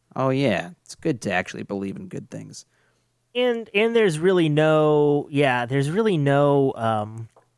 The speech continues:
Speaker 2: there's not even, like, the nuance of Rogue One, where you have a character like Cassian, who is on the right
Speaker 1: Right.
Speaker 2: side, but he's done some bad things. Like, Finn never even runs into anybody.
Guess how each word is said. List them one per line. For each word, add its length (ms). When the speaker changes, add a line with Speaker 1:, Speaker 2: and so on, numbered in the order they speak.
Speaker 2:
there's 180
not 200
even, 280
like, 260
the 100
nuance 580
of 560
Rogue 400
One, 520
where 120
you 160
have 300
a 60
character 400
like 180
Cassian, 800
who 160
is 240
on 160
the 100
right 180
Speaker 1:
Right. 80
Speaker 2:
side, 540
but 120
he's 180
done 240
some 180
bad 320
things. 320
Like, 140
Finn 280
never 240
even 280
runs 240
into 240
anybody. 600